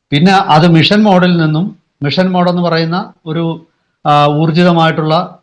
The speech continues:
അതിൻ്റെ ഉൽപ്പാദനത്തിന് വേണ്ടി ശ്രമിച്ചിരുന്ന സർക്കാർ അതിൽ നിന്നങ്ങ് പിന്മാറി. അതുകൊണ്ട് വലിയ, ഏതാണ്ട് രണ്ടായിരം കോടി രൂപയോളം അതിന് മുടക്കിയതാണ്. അതാ ഒരു ഭാഗത്ത്. ഇനി ആർച്ചർ ഡ്രോണ്,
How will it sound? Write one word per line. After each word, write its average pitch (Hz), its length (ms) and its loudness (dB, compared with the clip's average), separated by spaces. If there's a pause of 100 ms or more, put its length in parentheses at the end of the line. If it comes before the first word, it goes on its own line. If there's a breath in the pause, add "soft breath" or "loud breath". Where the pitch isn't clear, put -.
അതിൻ്റെ 147 300 -4
ഉൽപ്പാദനത്തിന് 151 680 -4
വേണ്ടി 147 240 -6
ശ്രമിച്ചിരുന്ന 143 680 -8
സർക്കാർ 131 440 -4 (520)
അതിൽ 127 260 -4
നിന്നങ്ങ് 127 280 -2
പിന്മാറി. 117 680 -6 (640)
അതുകൊണ്ട് 147 260 -2
വലിയ, 143 160 2 (100)
ഏതാണ്ട് 156 260 2
രണ്ടായിരം 170 480 -2
കോടി 165 200 -4
രൂപയോളം 165 400 -2
അതിന് 151 200 -2
മുടക്കിയതാണ്. 131 640 -8 (800)
അതാ 190 340 0
ഒരു 156 200 0
ഭാഗത്ത്. 113 440 -4 (140)
ഇനി 170 100 -2
ആർച്ചർ 170 600 0
ഡ്രോണ്, 165 440 -2